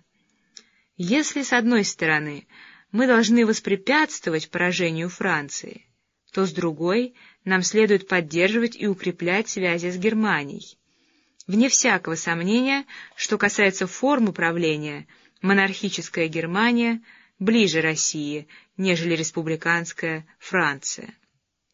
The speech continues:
Но сегодня нельзя забывать о том,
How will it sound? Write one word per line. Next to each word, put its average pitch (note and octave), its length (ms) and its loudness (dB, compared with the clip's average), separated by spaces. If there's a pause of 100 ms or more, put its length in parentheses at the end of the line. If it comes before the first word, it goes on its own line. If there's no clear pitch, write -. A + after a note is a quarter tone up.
(460)
Но G#3 100 0
сегодня C#4+ 400 4
нельзя A#3+ 480 2
забывать E3 460 0
о D#3 100 -2
том, C4+ 320 -2